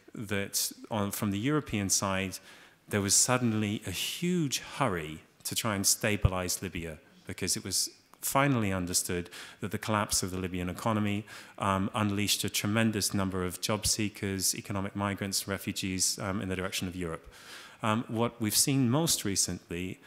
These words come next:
and especially after the C N N reports, which I'm afraid we can't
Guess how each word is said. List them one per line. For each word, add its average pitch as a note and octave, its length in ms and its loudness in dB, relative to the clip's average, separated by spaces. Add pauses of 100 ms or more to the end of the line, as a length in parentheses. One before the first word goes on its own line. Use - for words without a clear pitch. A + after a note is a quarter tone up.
(280)
and G2+ 280 0
especially A2+ 540 2
after G2+ 240 -2
the F#2 120 0
C - 240 2
N G#2 80 2
N G2+ 180 2
reports, - 460 -2
which - 160 -6
I'm F#2+ 80 -4
afraid F#2+ 300 -2
we F#2+ 80 -8
can't G2 340 -6